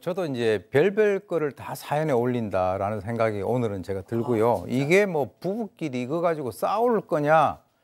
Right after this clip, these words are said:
Speaker 1: 참 싸울 것도 없다라는 생각이 듭니다.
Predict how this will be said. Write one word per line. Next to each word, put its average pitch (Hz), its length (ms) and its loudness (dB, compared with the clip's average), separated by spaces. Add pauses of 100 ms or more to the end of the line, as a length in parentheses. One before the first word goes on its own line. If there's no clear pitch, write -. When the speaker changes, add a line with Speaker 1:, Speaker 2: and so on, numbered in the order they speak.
(200)
Speaker 1:
참 160 280 -8
싸울 180 300 0
것도 147 260 -2
없다라는 117 920 2
생각이 117 480 -4
듭니다. 120 520 0